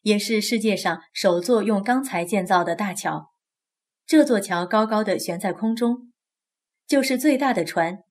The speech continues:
也能从容地从桥下通过。桥刚刚建成的时候，很多人都不敢在桥上走，他们说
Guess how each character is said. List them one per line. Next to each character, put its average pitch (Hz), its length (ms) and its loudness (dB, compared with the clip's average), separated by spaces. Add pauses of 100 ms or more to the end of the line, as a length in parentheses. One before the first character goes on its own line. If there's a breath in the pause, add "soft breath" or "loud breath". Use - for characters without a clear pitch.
也 190 180 0
能 196 180 0
从 254 240 -2
容 202 220 0
地 214 160 4
从 180 260 -8
桥 170 180 -6
下 170 160 -4
通 185 220 -6
过。 175 380 -2 (880)
桥 233 320 4
刚 277 160 4
刚 277 160 2
建 277 180 0
成 175 200 -6
的 208 100 -2
时 170 160 -4
候， 165 380 -4 (360)
很 214 280 2
多 294 180 4
人 202 300 2
都 233 160 2
不 226 160 -2
敢 170 200 -2
在 175 140 -6
桥 165 240 -4
上 214 180 -2
走， 156 280 -2 (360)
他 196 140 -2
们 185 140 -2
说 202 400 -2